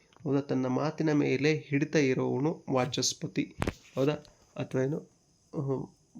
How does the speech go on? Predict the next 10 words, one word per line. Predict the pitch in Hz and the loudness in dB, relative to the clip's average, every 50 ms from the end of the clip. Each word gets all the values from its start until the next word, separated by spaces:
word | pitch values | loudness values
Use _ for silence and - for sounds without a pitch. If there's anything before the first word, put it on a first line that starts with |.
| - - - | -16 -6 0
ಒಳ್ಳೆ | - 170 175 160 147 135 | 6 6 8 8 8 6
ಮಾತುಗಾರ | 131 131 127 123 - - 120 120 120 120 120 117 | 4 2 0 0 0 -2 -2 0 0 0 0 -2
ಅಂತ | 117 117 117 120 131 - - | -2 -2 -2 -4 -6 -6 -4
ಹೇಳ್ಬೋದು. | 139 127 117 - - - - - - - _ _ _ _ _ - - - - - | -2 -2 -2 -2 -4 -8 -10 -12 -16 -20 _ _ _ _ _ -20 -20 -14 -2 2
ಇನ್ನು | 185 170 160 151 165 | 4 4 6 4 4
ನೆಕ್ಸ್ಟ್ | 165 147 151 156 156 - - - | 4 6 6 6 4 2 -4 0
ಕ್ಲಿಪ್ಪಲ್ಲಿ | - 175 165 - - 160 147 143 | 0 0 0 2 0 2 2 2
ನಾವೇನು | 139 131 131 131 131 135 139 | 2 2 2 0 0 0 0
ಮಾಡೋಣಪ್ಪ | 135 131 127 123 123 123 120 120 120 | 0 2 0 0 0 -2 -4 -2 -4
ಅಂದ್ರೆ, | 160 131 135 156 | -4 -2 -2 -2